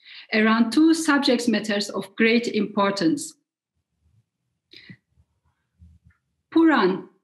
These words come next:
uh, please allow me to direct my first question to you. How did you celebrate Nowruz this year? I imagine it was different than the previous years.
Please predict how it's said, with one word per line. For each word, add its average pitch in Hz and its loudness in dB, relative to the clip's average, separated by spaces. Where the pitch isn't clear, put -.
uh, 226 0
please 320 2
allow 285 2
me 269 4
to 262 -6
direct 233 -2
my 226 0
first 285 -2
question 226 -2
to 202 -4
you. 165 -2
How 285 0
did 381 0
you 330 4
celebrate 247 0
Nowruz 226 0
this 160 -4
year? - -6
I 208 0
imagine 262 4
it 240 0
was 226 0
different 285 2
than 240 2
the 240 0
previous 262 0
years. - -8